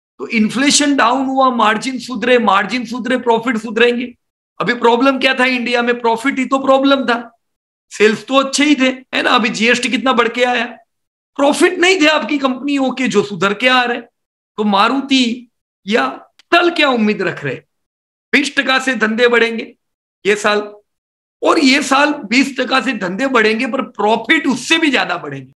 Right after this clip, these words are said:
पचास टका से उम्मीद रख रहे हैं margin eight point seven percent आए। See what is pay ratio, बिल्कुल favorable है दोस्त, है कि नहीं? आपका तीस टका से धंधे बढ़ रहे हैं और पी आपका तीस का ही है, तो ये तो बिल्कुल balance है,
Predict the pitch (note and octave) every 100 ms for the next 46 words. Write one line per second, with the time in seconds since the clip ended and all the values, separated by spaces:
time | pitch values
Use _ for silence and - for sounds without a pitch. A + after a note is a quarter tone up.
0 | - G3+ - B3 A3+ - D#3+ D3 C3 -
1 | G3 A#3+ A#3+ A3+ G#3+ B3 A#3+ F#3+ F#3+ A3
2 | G#3 F#3+ G#3 G#3 G3+ F3+ F#3 D#3 - F3
3 | E3+ C#3+ - _ _ _ - D4 B3+ B3+
4 | D4 A#3 A#3 A#3 A#3+ A3 - G3 G#3+ D#4
5 | F#4 F4+ F4+ D#4 D#4 E4 D#4 D4 C#4+ B3+
6 | A3 - _ _ _ - B3+ F4 E4 A#3
7 | - _ _ _ _ _ - G#3 A3 C#4
8 | G#3+ - _ _ _ _ C#4+ C#4+ C#4+ C4+
9 | B3+ B3+ G#3+ G#3 G#3+ D4 A#3+ A#3+ A3+ A#3
10 | A3+ A#3 A#3 B3+ C#4 C#4 C4+ A#3 A#3 G#3+
11 | G#3+ A3+ A#3+ C#4 C#4+ D4 - A#3+ A3 A3+
12 | G3+ G#3 B3+ C4+ C#4+ C4+ C4 C4+ C4